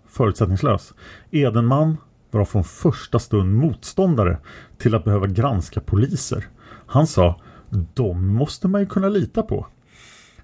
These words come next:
Granskningen skedde helt på spaningsledningen och Säpos villkor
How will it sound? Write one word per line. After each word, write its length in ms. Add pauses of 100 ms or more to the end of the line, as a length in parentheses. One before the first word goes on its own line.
(120)
Granskningen 520
skedde 340
helt 500
på 60
spaningsledningen 640
och 60
Säpos 500
villkor 500